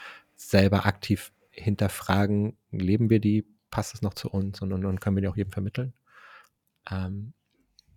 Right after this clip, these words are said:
versuchen auch hier eine Kultur zu haben, die sehr auf Augenhöhe und sehr inhaltlich getrieben ist. Also du wirst, glaub ich, wenn, wenn du jetzt hierher kommst,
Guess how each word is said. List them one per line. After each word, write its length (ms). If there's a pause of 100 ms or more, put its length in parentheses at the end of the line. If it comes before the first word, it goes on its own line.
versuchen 400
auch 360
hier 520
eine 140
Kultur 420
zu 160
haben, 240
die 80
sehr 260
auf 280 (200)
Augenhöhe 600
und 140
sehr 120
inhaltlich 360
getrieben 380
ist. 240 (160)
Also 160
du 120 (580)
wirst, 300 (240)
glaub 160
ich, 220
wenn, 320
wenn 120
du 60
jetzt 140
hierher 180
kommst, 320